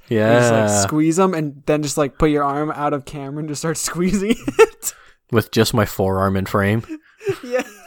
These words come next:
Speaker 1: <laughs>
Speaker 2: And I'll convert my desk chair so that I can just, it can just sort of, like, recline into a bench press. And everybody's like, "Where'd Mark go?" And they just see a, a barbell going up and down. <laughs>
Speaker 1: Yes. Oh, and then they just think,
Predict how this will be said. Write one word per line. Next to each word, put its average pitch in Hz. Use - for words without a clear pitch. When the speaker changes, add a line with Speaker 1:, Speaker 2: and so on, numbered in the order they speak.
Speaker 1:
<laughs> -
Speaker 2:
And 113
I'll 107
convert 113
my 110
desk 98
chair 104
so -
that 98
I 104
can 110
just, 104
it 117
can 110
just 107
sort 110
of, 104
like, 101
recline 104
into 101
a -
bench -
press. 110
And 107
everybody's 107
like, -
"Where'd 156
Mark 175
go?" 107
And 101
they 101
just 104
see 110
a, 95
a 98
barbell 101
going 101
up 101
and 104
down. 107
<laughs> -
Speaker 1:
Yes. 131
Oh, 139
and 180
then 190
they 190
just 175
think, 160